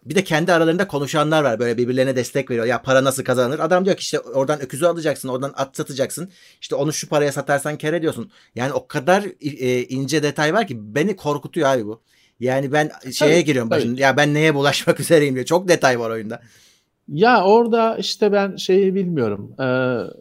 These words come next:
Speaker 2: bir, e, acemileri öğretecek bu sistemleri. Hafiften yavaş yavaş, e, hazırlayacak bir şey var mı oyunun içinde, ben bilmiyorum. Herhalde vardır.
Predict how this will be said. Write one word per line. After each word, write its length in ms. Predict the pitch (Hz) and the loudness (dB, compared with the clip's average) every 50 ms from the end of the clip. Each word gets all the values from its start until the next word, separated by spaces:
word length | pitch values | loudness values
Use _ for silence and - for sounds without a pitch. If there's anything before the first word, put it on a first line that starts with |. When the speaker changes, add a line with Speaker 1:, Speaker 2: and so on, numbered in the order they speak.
| 58 - _ _ _ _ _ _ _ _ _ _ _ _ _ _ _ _ _ _ _ _ _ _ _ _ | -20 -20 _ _ _ _ _ _ _ _ _ _ _ _ _ _ _ _ _ _ _ _ _ _ _ _
Speaker 2:
bir, 260 | 147 151 156 160 156 147 | 0 0 2 2 0 0
e, 260 | - 120 139 127 - | -2 -2 -2 -2 0
acemileri 880 | - 135 127 131 147 143 143 147 147 143 143 143 135 151 160 175 - - - - - - - - - _ _ _ - | 0 -2 2 2 2 2 2 2 0 2 2 2 2 2 0 -2 -6 -12 -20 -20 -20 -20 -20 -20 -20 _ _ _ -4
öğretecek 720 | 120 127 127 127 135 135 139 127 131 143 143 139 - - | 0 2 2 2 0 -2 -2 0 0 0 0 -2 -6 -14
bu 60 | 113 | -12
sistemleri. 800 | - - - - - - 107 101 98 101 101 98 107 - - - _ _ _ _ _ _ _ | -10 -10 -10 -6 -4 -2 -2 -2 -2 -2 -2 0 0 -2 -2 -6 _ _ _ _ _ _ _
Hafiften 640 | - 117 113 - - 135 127 - - 156 139 139 139 | -4 -2 -2 -2 -2 -4 -6 -2 0 0 0 0 0
yavaş 380 | 120 120 120 131 143 139 143 - | 0 2 2 2 0 -2 -2 -2
yavaş, 420 | 131 117 110 110 107 - - - - | 0 0 0 0 -2 -6 -10 -10 -6
e, 100 | - 95 98 98 95 92 101 101 98 101 101 101 101 101 98 98 95 78 69 78 73 - - | -4 -2 -2 0 0 0 0 -2 -2 -2 -2 -2 -2 -2 -2 -2 -2 -2 -4 -4 -6 -8 -6
hazırlayacak 840 | - - 120 117 120 123 113 120 123 117 113 120 143 160 - - - | -2 0 0 0 0 -2 -2 -2 -2 -4 -2 -2 -4 -4 -4 -8 -8
bir 200 | 123 123 131 135 | -6 -4 -4 -4
şey 440 | 131 131 135 135 - 117 127 147 127 | -4 -8 -12 -6 -2 0 0 0 2
var 200 | 127 120 120 123 | 2 2 2 2
mı 140 | 117 110 101 | -2 -4 -4
oyunun 300 | 95 92 95 95 92 90 | -4 -4 -4 -8 -10 -12
içinde, 380 | 90 - - 101 113 147 147 | -12 -12 -12 -8 -6 -4 -2
ben 220 | 135 123 123 120 113 | -2 -2 -2 -4 -4
bilmiyorum. 460 | 120 117 113 98 90 85 98 175 - _ _ _ _ _ _ _ _ _ _ _ _ _ | -6 -6 -6 -6 -8 -8 -8 -8 -10 _ _ _ _ _ _ _ _ _ _ _ _ _
Herhalde 400 | - 165 143 110 92 95 156 190 | 0 2 4 4 4 2 2 2
vardır. 460 | 175 147 127 98 85 82 - - - | 4 4 2 2 0 -4 -10 -14 -18